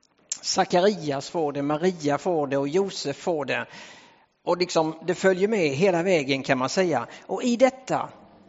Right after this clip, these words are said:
någonstans i detta, så finns det en glädje. En smittande glädje.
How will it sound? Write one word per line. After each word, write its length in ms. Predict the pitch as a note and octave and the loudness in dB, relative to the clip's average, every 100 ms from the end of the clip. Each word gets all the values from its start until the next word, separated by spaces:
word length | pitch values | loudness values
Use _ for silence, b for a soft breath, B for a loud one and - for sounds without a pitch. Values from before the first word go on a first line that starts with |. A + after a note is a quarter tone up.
| _ | _
någonstans 680 | F#3 G#3 G#3+ - G#3+ D3 - | -4 -4 -2 -2 -2 -2 -2
i 40 | |
detta, 400 | F3 G3 - C3 | -2 -2 -4 -10
så 120 | B2 D3 | -8 -8
finns 320 | G#3 E3+ - | -8 -8 -8
det 300 | B2+ A#2 A#2+ b b b b b | -8 -8 -8 b b b b b
en 200 | D3+ C#3+ | -2 0
glädje. 680 | C3+ C#3+ D#3+ C#3+ - G#2+ - A#2+ _ _ _ _ _ _ _ _ _ _ | 0 0 -2 -4 -8 -12 -12 -14 _ _ _ _ _ _ _ _ _ _
En 120 | - C#3 | -10 -8
smittande 840 | - - F#3 - _ - B2+ B2 | -8 -6 -8 -8 _ -14 -10 -12
glädje. 500 | B2+ D#3 C3+ A#2+ C3+ | -8 -6 -6 -10 -14